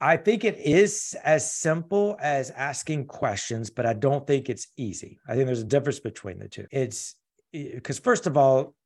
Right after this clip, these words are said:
I mean, let's say you wanna become, you're an accountant, you wanna become a C F O or business advisor to a client. Um, you could, y-, you need a few things in place. One, you need to know how to get your existing clients to upgrade to a, you know, twenty-five hundred dollar a month service.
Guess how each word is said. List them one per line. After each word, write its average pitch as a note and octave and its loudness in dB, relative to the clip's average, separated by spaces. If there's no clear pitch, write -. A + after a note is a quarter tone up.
I D3 -12
mean, C#3+ -8
let's E3+ -4
say G3 6
you E3+ 4
wanna D#3 4
become, C#3+ -2
you're D3+ 2
an E3 0
accountant, A2 -10
you B2+ -2
wanna C3+ 0
become B2 -4
a A2+ -6
C A#2 -2
F A2 -4
O G2+ 0
or A2+ -8
business G#2 -6
advisor G2+ -6
to F#2 -14
a - -16
client. D3 0
Um, C3+ -2
you A3 4
could, A3+ 0
y-, E3+ -12
you E3+ 0
need B3+ 2
a D#3+ 6
few F#3+ 2
things A#2 -4
in G#2 -6
place. F#2+ -4
One, F3 2
you D3 4
need D#3 4
to D3+ 4
know D3+ 6
how C#3+ 2
to B2+ 0
get C#3+ 2
your B2+ 0
existing C3+ -4
clients B2+ -4
to A#2 -6
upgrade B2 0
to A#2 -2
a, G#2 -2
you B2 -8
know, A2 -10
twenty-five C3+ -4
hundred B2 -2
dollar A#2 2
a G2+ -6
month G#2+ -6
service. G#2 -4